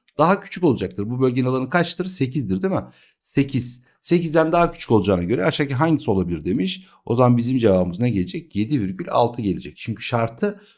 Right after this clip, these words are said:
sürekli olması, azalan olması. Doğru mu? Ve hep pozitif değerli olmasından dolayı cevabımız bu şekilde olacak.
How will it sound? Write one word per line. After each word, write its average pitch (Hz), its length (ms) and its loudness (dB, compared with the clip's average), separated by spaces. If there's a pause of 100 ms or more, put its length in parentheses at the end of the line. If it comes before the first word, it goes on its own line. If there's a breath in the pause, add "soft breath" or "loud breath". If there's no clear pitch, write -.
sürekli 131 460 2
olması, 123 460 2
azalan 123 420 2
olması. 107 600 -2 (580 soft breath)
Doğru 139 220 8
mu? 131 240 -6
Ve 131 140 0
hep 175 260 -2
pozitif - 300 -2
değerli 104 220 6
olmasından 92 500 -2
dolayı 147 460 2 (240 soft breath)
cevabımız 143 400 4
bu 151 60 -8
şekilde 90 300 -4
olacak. - 280 -14